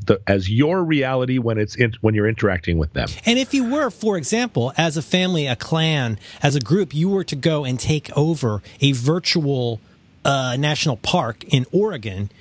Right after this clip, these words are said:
Speaker 1: Right.
Speaker 2: you could, you could, and probably should dictate the terms of the avatar.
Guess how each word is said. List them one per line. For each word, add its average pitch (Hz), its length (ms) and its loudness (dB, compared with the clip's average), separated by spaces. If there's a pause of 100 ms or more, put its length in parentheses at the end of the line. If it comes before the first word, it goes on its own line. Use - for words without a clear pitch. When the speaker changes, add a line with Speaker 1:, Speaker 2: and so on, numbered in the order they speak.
(240)
Speaker 1:
Right. 135 180 6
Speaker 2:
you 240 140 4
could, 180 360 -2
you 185 200 0
could, 220 300 0
and 156 200 -2
probably 302 400 0
should 151 640 0
dictate 170 420 0
the - 60 -2
terms 139 300 0
of 113 60 -2
the 131 120 0
avatar. 117 460 -2